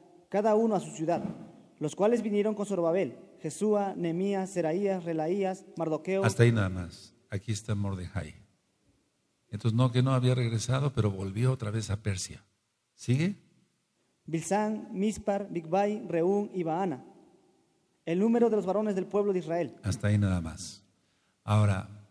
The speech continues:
Speaker 2: entonces, él, él es el mismo Mordejai, ya, ya bien cotejado, es el mismo Mordejai,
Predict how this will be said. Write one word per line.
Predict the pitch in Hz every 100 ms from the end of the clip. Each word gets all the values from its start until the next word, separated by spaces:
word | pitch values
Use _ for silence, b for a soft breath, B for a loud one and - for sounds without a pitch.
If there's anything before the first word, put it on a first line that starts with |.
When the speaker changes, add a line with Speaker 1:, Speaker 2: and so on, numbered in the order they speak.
| _ _ _ _ _ _ _ -
Speaker 2:
entonces, | 98 120 123 131 123 - 127
él, | 143 180 -
él | 147 160 160
es | 151 156
el | 131
mismo | 147 175 165
Mordejai, | 143 123 110 98 101 90 76 - -
ya, | 92 104
ya | 104 107
bien | 147 180
cotejado, | 180 120 - 98 90
es | 92
el | 147
mismo | 139 151 147
Mordejai, | 117 110 104 127 165